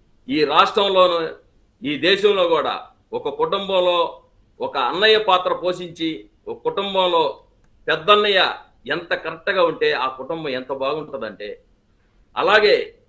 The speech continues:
ఈ రాష్ట్రానికి పెద్దన్నయ్య బాగుంటే అందరం బాగుంటామనే ఒక ఉద్దేశంతో మెగాస్టార్ అభిమానులు అందరం కూడా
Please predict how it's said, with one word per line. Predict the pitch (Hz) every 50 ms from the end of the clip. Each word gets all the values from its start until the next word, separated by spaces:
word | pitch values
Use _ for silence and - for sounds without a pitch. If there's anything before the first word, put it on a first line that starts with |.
| _ -
ఈ | 123 139 156 151
రాష్ట్రానికి | 131 139 165 202 190 - - 214 214 208 202 180
పెద్దన్నయ్య | - - 156 156 156 165 196 190 196 190 180 165 147 117 98 - - -
బాగుంటే | 110 135 151 175 175 180 170 165 160 143 135 120 - - _ _ _ _ _ _ _ -
అందరం | 135 170 202 214 240 233 220 196
బాగుంటామనే | 196 196 190 185 185 - 175 175 175 170 165
ఒక | 160 143
ఉద్దేశంతో | 147 147 - 151 190 185 170 170 175 165 165 151 139
మెగాస్టార్ | 123 127 143 147 180 170 170 - 170 160 151
అభిమానులు | 147 143 160 165 165 160 160 147
అందరం | 139 151 180 208 233 226 226 214 202
కూడా | 190 180 147 135 113 -